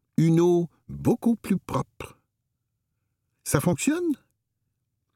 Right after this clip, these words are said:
Les chercheurs ont testé le biochar de citrouille sur différents polluants. Par exemple, ils l'ont utilisé pour nettoyer de l'eau provenant d'usines de tissus. Les substances comme les colorants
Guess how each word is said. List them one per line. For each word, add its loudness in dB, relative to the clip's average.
Les 2
chercheurs -2
ont 2
testé -2
le 0
biochar -2
de -4
citrouille -4
sur -2
différents -2
polluants. -6
Par -2
exemple, -10
ils 4
l'ont 2
utilisé 2
pour 2
nettoyer 2
de 0
l'eau 2
provenant 0
d'usines 0
de 0
tissus. -8
Les 4
substances 0
comme 0
les 2
colorants 2